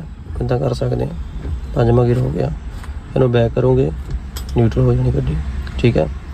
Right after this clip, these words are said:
ਯਾਨੀ ਕਿ ਜਦੋਂ ਤੁਸੀਂ ਪਹਿਲਾ ਦੂਜਾ ਗੇਅਰ ਪਾਉਣਾ ਆ, ਉਦੋਂ ਆਪਣਾ ਹੱਥ ਤੁਸੀਂ ਇੱਦਾਂ ਰੱਖ ਸਕਦੇ ਆ, ਪਹਿਲਾ ਤੇ ਦੂਸਰਾ।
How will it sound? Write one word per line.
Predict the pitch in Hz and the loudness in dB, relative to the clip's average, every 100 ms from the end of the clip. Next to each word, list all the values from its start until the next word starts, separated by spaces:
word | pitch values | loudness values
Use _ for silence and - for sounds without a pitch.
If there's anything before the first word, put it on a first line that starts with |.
| - - - - - - 131 | -10 -8 -6 -6 -6 -2 2
ਯਾਨੀ | 131 | 2
ਕਿ | 135 | 2
ਜਦੋਂ | 139 139 | -2 -2
ਤੁਸੀਂ | 143 135 143 139 | 0 2 4 4
ਪਹਿਲਾ | 127 127 | 4 2
ਦੂਜਾ | 135 135 135 | 2 2 2
ਗੇਅਰ | 131 139 | 4 2
ਪਾਉਣਾ | 139 131 131 | 2 2 2
ਆ, | |
ਉਦੋਂ | 131 123 131 | 2 2 2
ਆਪਣਾ | 131 131 | 2 2
ਹੱਥ | 127 123 131 | 2 0 -2
ਤੁਸੀਂ | 127 | 0
ਇੱਦਾਂ | 120 120 | 2 4
ਰੱਖ | 120 123 | 2 2
ਸਕਦੇ | 131 123 127 | 0 2 4
ਆ, | 127 123 | 2 4
ਪਹਿਲਾ | 123 120 135 139 147 - - - - - - | 2 4 4 4 2 -2 -8 -8 -8 -6 -2
ਤੇ | 123 127 151 - - - - - | 4 6 4 2 -6 -6 -4 2
ਦੂਸਰਾ। | 123 - 120 | 2 4 2